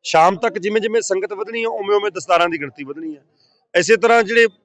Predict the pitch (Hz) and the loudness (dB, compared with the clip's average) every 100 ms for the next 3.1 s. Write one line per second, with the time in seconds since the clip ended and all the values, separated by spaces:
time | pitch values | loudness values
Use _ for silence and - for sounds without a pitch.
0 | _ 143 135 196 180 190 208 190 185 185 | _ -4 2 2 2 -4 -8 -2 0 0
1 | 196 190 190 202 175 214 185 156 180 185 | 0 -4 -4 -4 -4 -6 -8 -6 -2 0
2 | 185 175 - 180 170 165 185 185 185 190 | 0 -2 -4 -8 -6 -8 -6 -2 -2 0